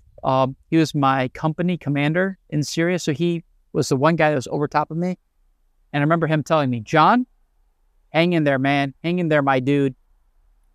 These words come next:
We'll get through this. You're okay." You know, and so I, I remember little snippets like that. Um, I remember going to there, then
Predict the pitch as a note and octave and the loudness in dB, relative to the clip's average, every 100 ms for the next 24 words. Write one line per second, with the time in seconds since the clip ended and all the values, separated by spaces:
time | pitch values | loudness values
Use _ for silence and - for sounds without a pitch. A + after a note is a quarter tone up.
0 | - C#3+ C#3 E3+ G#3 F#3 F3+ E3+ - - | -10 -4 0 0 0 0 0 -2 -8 -20
1 | _ _ - C#3 D3 F3 F3+ E3 D#3+ D#3+ | _ _ -2 2 4 4 2 2 0 -4
2 | _ _ _ _ _ _ _ _ _ _ | _ _ _ _ _ _ _ _ _ _
3 | - C3+ C3+ C3 - _ - - - _ | -6 0 0 0 -6 _ -20 -20 -20 _
4 | _ _ - F#3 F#3 F#3 F#3+ G3+ F3+ - | _ _ 2 2 4 2 2 2 0 -2
5 | E3+ E3 - G3 E3 - D3+ C3 D#3 C#3+ | -6 -6 -4 -4 -4 -2 -2 0 2 2
6 | C3+ _ _ _ _ - B2+ B2 B2 B2 | 0 _ _ _ _ -6 -2 0 -2 -2
7 | B2 _ _ _ _ D3 D#3 D3+ C#3 D#3+ | -6 _ _ _ _ -4 -2 -2 0 0
8 | D3 - - D3+ E3 E3+ E3 E3 - - | -2 -8 -4 2 4 4 2 -2 -10 -20
9 | - - D#3 D3 C#3 C#3 | -20 -8 0 2 2 0